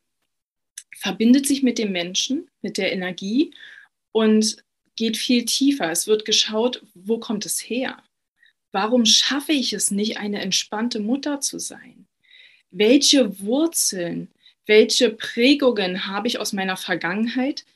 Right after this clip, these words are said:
dass ich es nicht schaffe, einfach eine entspannte Mutter zu sein?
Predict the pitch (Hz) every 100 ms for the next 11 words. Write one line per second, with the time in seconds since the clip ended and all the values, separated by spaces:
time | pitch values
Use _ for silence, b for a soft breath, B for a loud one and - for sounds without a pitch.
0 | - 214 214 226 220 208 - 240 349 -
1 | - 254 294 - 175 190 285 _ _ _
2 | _ _ - 254 294 285 - 226 196 202
3 | - 220 208 240 285 214 - 160 - -
4 | 190